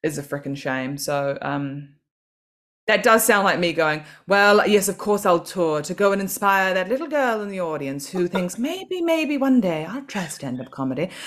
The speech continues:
But, um, <laughs> that's not what I mean. Um, I would love to, I'd love to go to those places, and maybe I'll do a tour. So long story, long answer, but James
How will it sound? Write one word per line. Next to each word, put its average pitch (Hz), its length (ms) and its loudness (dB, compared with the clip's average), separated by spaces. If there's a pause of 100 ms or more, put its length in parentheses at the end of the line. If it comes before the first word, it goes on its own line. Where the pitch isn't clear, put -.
(200)
But, 190 300 2
um, 175 360 4 (340)
<laughs> - 0 -
that's 220 440 4
not 180 160 2
what 151 120 2
I 143 80 0
mean. 131 340 -8
Um, 160 240 2
I 170 80 4
would 160 100 2
love 156 260 0
to, 160 540 -4 (840)
I'd 202 100 2
love 233 140 6
to 220 60 -4
go 185 120 6
to 165 80 4
those 156 100 2
places, 147 420 -2
and 180 160 -2
maybe 175 300 4
I'll 143 80 0
do 127 140 -10
a - 20 -12
tour. - 320 -10
So 220 200 6
long 359 420 6
story, 339 440 2
long 453 360 8 (100)
answer, 208 680 4 (280)
but 226 440 8 (680)
James 262 520 0